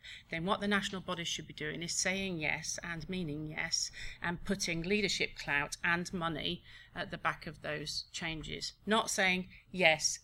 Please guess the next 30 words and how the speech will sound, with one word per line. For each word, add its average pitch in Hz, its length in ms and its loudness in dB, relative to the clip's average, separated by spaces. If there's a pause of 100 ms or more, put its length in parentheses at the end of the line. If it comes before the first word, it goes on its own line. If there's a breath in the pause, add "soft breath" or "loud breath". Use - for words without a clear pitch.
(120)
please 190 280 0
can 175 160 -4
you 170 100 -4
pass 170 360 -2
the 160 80 -8
following 160 420 -6
ten 156 380 -4
tests," - 420 -4
and 151 120 -4
then, 156 180 -2 (280 loud breath)
"Yes, 175 460 2
but 156 340 2
can 180 180 -2
you 165 80 -2
pass 165 440 -2
another 180 400 -4
ten?" - 400 -6 (500 loud breath)
Um, 170 220 0
if 214 120 2
the 269 100 6
answer's 247 360 4
no, 175 400 4 (680 soft breath)
right, 165 180 -4 (560 loud breath)
uh, 175 160 2
when, 185 220 0
and 190 240 0
often, 240 320 4
frankly, 175 420 4
it - 160 0
is. - 280 2